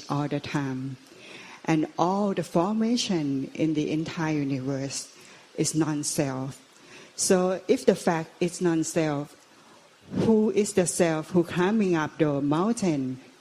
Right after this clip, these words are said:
and get and attain the Nibbana? Who is the one that has self who run away from the problem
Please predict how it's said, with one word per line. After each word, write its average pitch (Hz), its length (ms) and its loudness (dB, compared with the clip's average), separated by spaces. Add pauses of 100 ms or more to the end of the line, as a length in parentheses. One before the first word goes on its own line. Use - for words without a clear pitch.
(100)
and 156 200 2
get 156 420 0
and 147 160 -2
attain 147 560 0
the 143 80 0
Nibbana? 139 800 -2 (480)
Who 226 200 8
is 202 320 0
the 175 120 4
one 156 560 0 (720)
that - 260 0
has 165 160 0
self 151 560 0 (320)
who 196 160 8
run 175 240 0
away 156 440 2
from 156 280 0
the 151 60 0
problem 147 720 -2